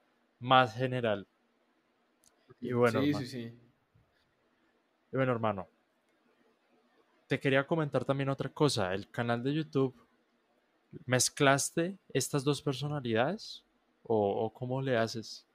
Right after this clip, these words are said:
Speaker 2: Ah, sí, este, justamente en YouTube básicamente es una parodia al cine.
Speaker 1: Sí.
Speaker 2: Este, o sea, digo, de repente sí hago videos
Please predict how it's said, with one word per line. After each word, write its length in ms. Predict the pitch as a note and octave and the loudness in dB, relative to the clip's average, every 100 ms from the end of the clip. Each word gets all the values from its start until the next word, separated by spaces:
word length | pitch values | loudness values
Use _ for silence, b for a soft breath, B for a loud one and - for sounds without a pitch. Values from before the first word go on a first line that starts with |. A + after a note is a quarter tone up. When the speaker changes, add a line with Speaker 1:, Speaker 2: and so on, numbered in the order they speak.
| _ _ _ _ _ - | _ _ _ _ _ -10
Speaker 2:
Ah, 220 | A3 C4+ | -6 -2
sí, 340 | - C#4 B3+ F#3+ | -2 0 2 2
este, 280 | F#3 F#3 | 4 2
justamente 920 | F3 G3+ G3+ G#3+ G#3 G#3 F3 C#3+ C#3 - | 4 0 2 0 0 0 -2 -2 -4 -6
en 460 | D3+ D3+ D3+ D3+ D3 | -4 -2 0 0 0
YouTube 560 | F3+ F3+ G#3+ G#3 F#3 C#3 | -2 -2 -2 -2 -8 -2
básicamente 1120 | D3+ D#3+ F#3 E3+ D3 D3 D3 E3 E3+ E3 b b b b b _ | -2 -2 -2 -2 -2 -2 -2 -2 -2 -6 b b b b b _
es 200 | C#3+ D#3 | -4 -2
una 240 | F#3+ F#3 F3 | 0 0 4
parodia 680 | D3 D3+ F#3+ A#3+ B3+ B3 - | 4 4 2 0 -2 -8 -8
al 160 | B2 A#2 | -8 -6
cine. 480 | - D3 A2+ F2+ - _ _ _ _ _ | -4 -4 -4 -10 -18 _ _ _ _ _
Speaker 1:
Sí. 260 | - A#2+ A2+ | -10 -4 -2
Speaker 2:
Este, 1300 | D3 D3 C#3+ - D3 C#3 C#3 C#3 C#3 C#3 C3+ B2+ - _ _ _ | -2 -2 -6 -6 0 2 2 2 2 0 -2 -8 -14 _ _ _
o 100 | F#3 | 2
sea, 120 | G#3+ | 6
digo, 200 | G#3+ F#3+ | 8 8
de 100 | F3 | 6
repente 400 | F3+ F3+ G3 G3+ | 4 2 0 0
sí 120 | G3 | 2
hago 180 | G3+ G3 | 4 4
videos 840 | F3+ C#3 C#3 C#3+ C#3+ C#3 - - | 4 4 4 2 0 -4 -10 -16